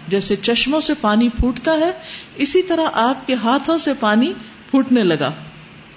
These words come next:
قال، جابر کہتے ہیں، فشربنا، تو ہم نے پانی پیا، وتودعنا، اور ہم نے وضو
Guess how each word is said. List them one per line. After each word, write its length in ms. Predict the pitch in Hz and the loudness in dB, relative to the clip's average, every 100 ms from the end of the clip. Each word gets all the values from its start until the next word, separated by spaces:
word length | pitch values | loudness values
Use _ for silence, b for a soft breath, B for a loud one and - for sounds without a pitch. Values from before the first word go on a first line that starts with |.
| - - - - - - | -20 -20 -20 -20 -16 -4
قال، 240 | 202 208 254 | 0 2 2
جابر 320 | 208 196 202 214 | 2 2 0 0
کہتے 300 | 196 196 262 | -2 0 0
ہیں، 140 | 294 294 | 0 0
فشربنا، 720 | 208 202 220 247 202 196 143 143 - B B B - | 0 2 2 2 2 2 0 -2 -8 B B B 0
تو 180 | 226 254 | 2 4
ہم 120 | 269 | 4
نے 120 | 247 226 | 2 2
پانی 300 | 180 185 180 | 0 2 2
پیا، 240 | 202 208 294 370 - B B - | 2 2 0 -2 -8 B B -4
وتودعنا، 1120 | 180 196 202 190 196 160 175 233 202 180 143 143 165 - | 0 0 2 2 0 0 -2 0 2 2 0 -2 -6 -6
اور 160 | 214 214 208 | -2 0 2
ہم 100 | 220 | 4
نے 120 | 220 233 208 | 4 4 2
وضو 240 | 190 | 2